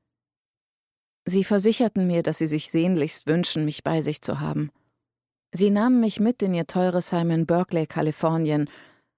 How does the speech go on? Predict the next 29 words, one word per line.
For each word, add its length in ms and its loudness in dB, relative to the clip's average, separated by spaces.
und 160 2
führten 380 0
mich 220 0
in 100 2
ein 120 0
Zimmer, 320 2
das 180 -2
in 120 0
zartem 460 -2
Gelb 320 -2
mit 240 -4
einzelnen 540 0
Sonnenblumen 680 0
darauf 340 -2
gestrichen 480 -4
war. 220 -2
Ich 140 -6
war 100 2
im 100 2
siebten 460 -4
Himmel. 380 -4
Zwei 300 0
menschliche 640 0
Wesen 400 2
wollten 380 0
mich, 340 -2
sehnten 440 2
sich 220 -2
danach, 480 -4